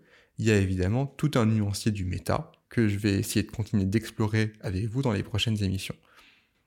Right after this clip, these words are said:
Allez, en exemple rapide, je pense à Nier Automata, où on incarne un androïde, et où le menu du jeu, c'est le système d'exploitation du personnage auquel on peut ajouter ou retirer des fonctionnalités. Il y a le méta involontaire d'un Death Stranding qui,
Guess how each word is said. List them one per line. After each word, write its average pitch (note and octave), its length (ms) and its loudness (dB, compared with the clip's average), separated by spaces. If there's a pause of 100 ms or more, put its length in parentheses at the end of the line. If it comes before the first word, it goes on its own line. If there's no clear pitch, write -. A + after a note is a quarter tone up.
(240)
Allez, G#2+ 280 2
en G2 120 2
exemple G2+ 280 2
rapide, C#3 260 0
je - 60 -6
pense A2 140 -4
à G#2+ 60 2
Nier G2 140 4
Automata, F#2+ 560 0
où G2 80 0
on G2+ 120 -2
incarne G2 340 -2
un G2+ 120 -2
androïde, F#2+ 560 -2 (600)
et A2+ 100 6
où A2 60 6
le G#2 60 2
menu G2+ 220 4
du F#2 160 -4
jeu, B2+ 340 0 (140)
c'est - 140 -4
le G2 40 -2
système A2 340 2
d'exploitation G2 520 0
du F#2 100 -2
personnage A2+ 640 0
auquel A#2 220 0
on G2+ 100 2
peut - 180 -4
ajouter G2+ 480 0
ou G#2 80 -4
retirer A2 300 0
des A2 80 -2
fonctionnalités. F#2+ 760 -4 (420)
Il B2 100 2
y A#2+ 60 6
a B2 60 6
le A#2+ 60 4
méta A2+ 380 2
involontaire B2 520 2
d'un G2+ 120 2
Death G2 140 2
Stranding C3+ 600 2
qui, A#2 320 0